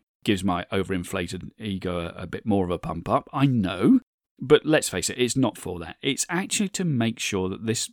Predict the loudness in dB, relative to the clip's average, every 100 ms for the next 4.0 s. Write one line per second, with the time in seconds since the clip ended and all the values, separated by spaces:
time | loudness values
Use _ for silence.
0 | -6 -6 -4 -8 -8 -6 0 0 0 -4
1 | -6 -8 -10 -12 -10 -6 -6 -8 -20 -20
2 | _ -2 -2 -2 -6 -2 0 0 -4 -6
3 | -8 -8 -4 -2 -2 -6 -8 -8 -8